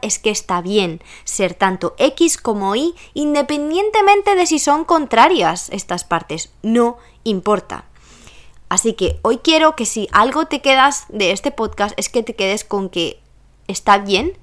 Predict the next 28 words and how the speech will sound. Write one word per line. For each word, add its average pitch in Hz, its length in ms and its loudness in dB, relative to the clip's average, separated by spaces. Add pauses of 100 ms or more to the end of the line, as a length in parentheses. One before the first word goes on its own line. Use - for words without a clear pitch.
(160)
y 226 80 -2
nos 220 160 0
podemos 220 320 -2
permitir 202 580 -4 (160)
tener 185 380 -2 (160)
muchas 285 560 2 (160)
partes 196 480 2 (160)
diferentes, - 680 -6 (580)
¿vale? 180 320 -2 (840)
Ahora, 208 360 6 (520)
cuando 196 340 0
no 208 140 -2
dejamos 240 500 0
que - 80 -4
estas 226 280 -4
partes 208 360 2
se 185 180 -4
lleven 180 360 -2
bien, 196 340 0 (140)
cuando 190 240 -2
no 175 100 -2
dejamos 208 480 0
que 220 120 -8
estas 220 280 -2
partes 208 500 0
coexistan, 202 1080 -2 (1400)
¿qué - 120 -16
pasa? 233 380 -8